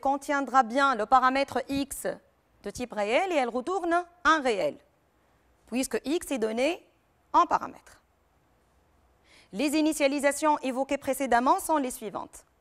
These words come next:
Donc, nous avons initialisé la somme actuelle à un, nous avons initialisé notre compteur à deux et le signe initialisé à moins un. Puisqu'il s'agit d'un traitement répétitif à condition d'arrêt, soit la structure répétitive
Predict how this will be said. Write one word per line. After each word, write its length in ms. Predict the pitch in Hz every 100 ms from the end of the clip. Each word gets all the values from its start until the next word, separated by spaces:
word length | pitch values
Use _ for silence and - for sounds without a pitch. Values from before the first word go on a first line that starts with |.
| _ _ - _
Donc, 260 | 202 226 220
nous 240 | 220 240
avons 240 | 285 285 294
initialisé 880 | 311 311 294 294 277 277 277 240 - -
la 120 | 226
somme 240 | 294 269
actuelle 340 | 247 - 240 214
à 100 | 220
un, 180 | 302 381 - _ _ _ _ _ -
nous 180 | 247 277
avons 240 | 277 277 311
initialisé 680 | 339 330 320 294 285 349
notre 260 | 330 311 302
compteur 380 | 302 311 330 254
à 80 | 190
deux 180 | 156 - _ _ -
et 120 | 254
le 120 | 202
signe 400 | 196 294 339 349 -
initialisé 680 | 285 262 233 214 202 277 330 247
à 200 | 285 - -
moins 380 | 254 269 214 -
un. 80 | - _ _ _ _ _ _ - - _
Puisqu'il 340 | 311 339 - 320
s'agit 380 | 302 285 320
d'un 140 | 269 262
traitement 360 | 294 277 285
répétitif 640 | 269 269 262 262 277 262 233
à 60 |
condition 420 | 240 233 214 220
d'arrêt, 380 | 208 170 220 359
soit 260 | - 339 359
la 140 | 330
structure 440 | 330 285 - 302 285
répétitive 960 | 269 277 262 240 - 254 262 269